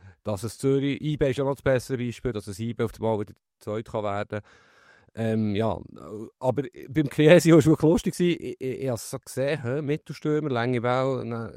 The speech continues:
ja, wie er dort fast rumtänzelt, wie ein Flügelspieler, ist er <laughs> eigentlich eine Seitenlinie gewesen, hat das Dribbling probiert. Ähm, und das wäre wirklich eine Pointe gewesen, wo nur, ja,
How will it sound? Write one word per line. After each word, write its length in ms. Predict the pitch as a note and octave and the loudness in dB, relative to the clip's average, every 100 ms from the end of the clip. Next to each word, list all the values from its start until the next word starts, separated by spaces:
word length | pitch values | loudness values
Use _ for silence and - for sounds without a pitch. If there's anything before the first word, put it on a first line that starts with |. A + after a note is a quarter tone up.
| C#2 | -14
ja, 200 | D#2 A2+ | -8 -6
wie 60 | A#2 | -4
er 100 | A2 | -2
dort 300 | B2 B2 - | 0 -2 -6
fast 240 | - A#2 | -6 -4
rumtänzelt, 680 | B2+ C#3+ - B2+ B2+ C3 C3+ | 0 -2 2 2 2 0 -4
wie 120 | B2 | -2
ein 60 | A2+ | -2
Flügelspieler, 580 | B2+ B2+ C#3+ - C3 B2+ | 0 -2 -2 -2 0 0
ist 140 | A2+ | 0
er 60 | B2 | 0
<laughs> 40 | |
eigentlich 200 | A#2 E3 | 2 2
eine 80 | B2 | 0
Seitenlinie 580 | A2+ C#3+ - D3 C3+ D3 | -4 -6 0 2 2 0
gewesen, 220 | - C3 | 0 -4
hat 100 | A2+ | -4
das 80 | G#2+ | -8
Dribbling 340 | B2 C3+ C#3 | -4 -2 -2
probiert. 420 | A#2+ B2 C3+ C#3 _ - _ _ _ _ _ | -2 -4 -4 -6 _ -20 _ _ _ _ _
Ähm, 260 | - E3 D#3 | 4 6 6
und 120 | E3 | 0
das 100 | D#3 | 2
wäre 200 | D3+ D3 | 6 8
wirklich 160 | E3 - | 6 4
eine 100 | C3+ | 2
Pointe 420 | C#3+ C3+ D#3+ - | 4 4 0 -4
gewesen, 440 | - D3+ D3+ C#3+ B2+ | -6 -4 -2 -4 -6
wo 100 | C3 | -4
nur, 260 | C#3 F3+ F3+ - | -2 -2 -4 -6
ja, 320 | B2+ D#3 | -6 -4